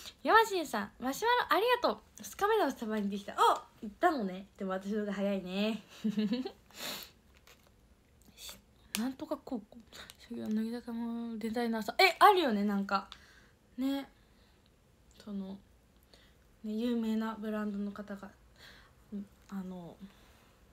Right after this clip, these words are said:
なんていうんだ、作った制服みたいな。岐阜で制服可愛いとこどこだろう？うーん。で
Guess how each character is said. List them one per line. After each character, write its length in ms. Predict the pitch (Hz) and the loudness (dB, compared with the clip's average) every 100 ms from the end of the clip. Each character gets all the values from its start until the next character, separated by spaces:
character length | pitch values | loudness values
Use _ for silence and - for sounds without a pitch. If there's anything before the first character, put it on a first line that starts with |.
| - | -8
な 120 | 208 | -4
ん 60 | 196 | -4
て 100 | 185 | -8
い 20 | |
う 40 | |
ん 20 | 170 | -12
だ、 100 | 175 | -16
作 180 | - - | -12 -10
っ 40 | 202 | -8
た 120 | 175 | -10
制 160 | - 175 | -10 -12
服 160 | - | -12
み 80 | 156 | -16
た 120 | 190 | -16
い 20 | |
な。 60 | 135 - - - - | -20 -20 -20 -20 -12
岐 100 | 226 | -6
阜 100 | 330 | 0
で 60 | 466 - - | 0 -2 -16
制 260 | - 339 359 | -8 -6 -6
服 160 | - | -4
可 120 | 370 | 2
愛 80 | 381 | 2
い 40 | - | 2
と 80 | 202 | -4
こ 80 | |
ど 100 | 208 | -4
こ 100 | 269 | -4
だ 140 | 262 175 | -2 -2
ろ 160 | 156 - _ - - - - - _ - - - - - - - - - | -4 -14 _ -20 -20 -20 -20 -20 _ -20 -18 -16 -16 -18 -20 -20 -20 -8
う？ 60 | 208 | -2
う 20 | |
ー 500 | 233 269 269 269 254 | 0 2 0 0 -2
ん。 120 | 233 | -2
で 80 | 208 | -2